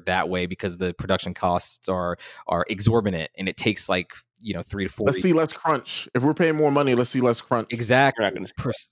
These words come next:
Speaker 3: crunch.
Speaker 1: precisely. That's what we, that's the ideal, though, right? Like, I mean, w-, there are gonna be a ton of studios who will definitely incentivize it, but I'm hoping that this at least is a minor step towards that. Um,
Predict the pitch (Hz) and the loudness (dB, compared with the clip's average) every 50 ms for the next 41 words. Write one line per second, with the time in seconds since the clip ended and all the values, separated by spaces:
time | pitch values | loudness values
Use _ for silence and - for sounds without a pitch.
0 | _ - - - - - - - 120 - 127 117 104 - - - - - 185 214 | _ -20 -20 -20 -20 -20 -14 -12 -8 -6 -6 -6 -6 -8 -14 -12 -4 0 2 2
1 | 202 214 170 170 160 - 170 190 190 - 220 196 - 139 139 131 113 107 127 131 | 2 2 2 2 0 2 2 2 2 2 -2 0 2 4 2 2 2 2 2 4
2 | 117 107 98 95 87 85 82 92 101 107 110 104 - - 104 98 104 113 117 117 | 4 2 0 -2 -4 -4 -4 -2 0 0 -2 -2 -2 -4 -4 -2 -2 -2 -2 0
3 | 117 113 110 110 107 - - - - - - - - 127 147 131 123 - 131 127 | 0 0 -2 -2 -6 -8 -14 -20 -20 -20 -20 -16 -14 -14 -14 -12 -14 -8 0 2
4 | 156 165 160 156 143 147 147 135 135 127 123 - - 123 123 117 104 - 117 107 | 4 4 4 4 2 2 2 2 2 2 2 0 0 -2 -4 -4 -2 -2 -2 0
5 | 110 107 110 107 - 120 107 101 95 - - - _ _ - 110 113 107 101 98 | 2 2 0 0 -2 -6 -8 -8 -10 -12 -16 -20 _ _ -2 2 2 4 4 2
6 | 85 95 98 143 120 113 123 123 113 110 107 101 - 117 113 131 120 123 127 131 | -2 -2 0 2 2 2 0 -2 -2 -2 -2 -2 -2 -4 -2 0 2 2 4 4
7 | 127 139 139 101 110 117 113 - 107 110 113 - - 147 143 139 - 135 123 117 | 4 2 0 0 0 0 0 0 -2 -4 -4 -4 2 4 4 4 4 2 0 2
8 | 113 110 107 104 92 104 104 98 98 - _ _ 90 - 104 101 - - - - | 0 -2 -6 -6 -2 0 2 2 2 0 _ _ -8 -6 -6 -6 -6 -8 -10 -12
9 | _ _ _ _ _ _ - 117 117 113 110 120 123 117 - 117 104 101 101 101 | _ _ _ _ _ _ -4 -4 -2 -2 0 0 0 0 0 -2 -2 -2 -4 -4
10 | 98 101 98 98 101 98 98 101 101 101 92 85 - - - 92 82 - - - | -2 -2 -2 0 0 0 2 2 2 0 -2 -2 -4 -2 0 0 0 0 -4 -6
11 | 90 90 90 87 82 - 73 71 69 69 - _ _ - 85 85 85 85 85 82 | -4 -4 -6 -6 -6 -6 -6 -6 -6 -6 -8 _ _ -14 -10 -8 -8 -8 -8 -10
12 | 82 90 | -12 -18